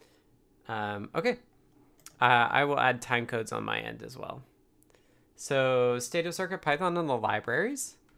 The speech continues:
Um, overall, uh, or I guess this is the section where we take a statistical, like, objective view of the health of the project. Um, and we can actually,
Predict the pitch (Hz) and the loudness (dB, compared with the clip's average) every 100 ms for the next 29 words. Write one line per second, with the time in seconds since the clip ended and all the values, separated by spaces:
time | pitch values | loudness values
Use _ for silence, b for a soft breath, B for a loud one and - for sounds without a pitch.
0 | b b _ _ 123 120 113 110 110 - | b b _ _ -2 0 -2 -4 -8 -2
1 | 147 170 131 117 135 226 240 - _ _ | 0 0 2 4 4 2 -6 -20 _ _
2 | _ _ - - - _ _ - 120 113 | _ _ -20 -20 -20 _ _ -4 0 2
3 | 110 113 123 120 127 120 135 139 185 170 | 0 0 2 4 2 0 -2 -4 -4 -4
4 | 165 156 151 135 127 120 117 110 - - | 0 0 0 0 2 0 -2 -4 -8 -14
5 | - - - - _ - - 120 - 113 | -20 -20 -20 -20 _ -16 -6 -6 -6 -10
6 | 110 110 - - 127 160 156 165 - _ | -8 -8 -8 -8 -8 -8 -8 -10 -12 _
7 | - 156 147 143 135 113 113 107 135 123 | -6 -2 0 0 0 -2 -2 0 2 2
8 | 151 123 127 123 120 113 120 120 117 - | 0 -2 0 0 0 0 0 0 -6 -6
9 | 107 113 156 - - B B B B _ | -4 -2 -4 -6 -14 B B B B _
10 | 127 123 107 113 127 123 127 139 135 - | -4 -2 -2 0 2 2 2 4 4 4
11 | 127 110 107 | 0 0 -4